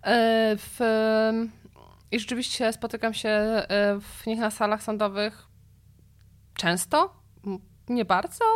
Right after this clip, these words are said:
nie, może jakoś nie bardzo, ale, ale ma to status często. Mm,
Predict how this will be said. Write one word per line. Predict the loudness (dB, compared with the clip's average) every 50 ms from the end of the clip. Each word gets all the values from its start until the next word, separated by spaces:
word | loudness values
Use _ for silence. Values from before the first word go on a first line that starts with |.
| 2 -2 -4 -4
nie, | -4 -2
może | -2 -2 -2 -2
jakoś | -4 -6 -6 -6
nie | -4 -2
bardzo, | 2 4 2 2 2 2 0
ale, | 2 2 2 2 0 0
ale | 0 0 0 0
ma | 0 0 0 0 -2
to | -4 -10
status | -12 -14 -16 -16 -16 -16 -14
często. | -8 -6 -6 -6 -6 -4 -2 0 0 0 -2 -4 -14 -20 -20 -20 -20 -20 -20 -20 -20 -20 -20 -20 -20 -14 -8
Mm, | -4 -2 -2 0 0 0 0 0 -2 -2 -2 -4 -6